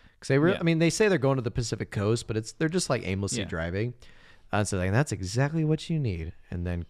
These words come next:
Speaker 1: cut to, uh, side of the road. They're going on the trip.
Speaker 2: Yeah.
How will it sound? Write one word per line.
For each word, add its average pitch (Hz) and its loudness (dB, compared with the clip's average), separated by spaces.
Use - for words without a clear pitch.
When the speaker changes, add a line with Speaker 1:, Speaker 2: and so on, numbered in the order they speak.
Speaker 1:
cut - 2
to, 131 0
uh, 92 2
side 139 4
of 123 0
the 120 2
road. 87 0
They're 92 -4
going 101 0
on 92 -2
the 90 -4
trip. - -6
Speaker 2:
Yeah. - -14